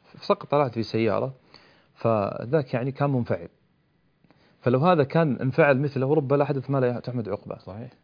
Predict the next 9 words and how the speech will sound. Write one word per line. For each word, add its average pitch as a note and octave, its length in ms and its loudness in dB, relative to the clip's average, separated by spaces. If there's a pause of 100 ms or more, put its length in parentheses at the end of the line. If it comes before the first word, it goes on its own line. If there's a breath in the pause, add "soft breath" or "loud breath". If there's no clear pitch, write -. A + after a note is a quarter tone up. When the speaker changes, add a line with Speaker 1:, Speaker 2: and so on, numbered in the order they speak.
Speaker 1:
فقام E3+ 400 2
يعني D3 260 2
أشر C3+ 240 0
له B2+ 200 0
بأنه A2 400 -4 (280)
يتأسف A#2+ 600 0
وأنه F#2+ 380 -8
أخطأ - 340 -4
وهذا، G#2+ 360 -6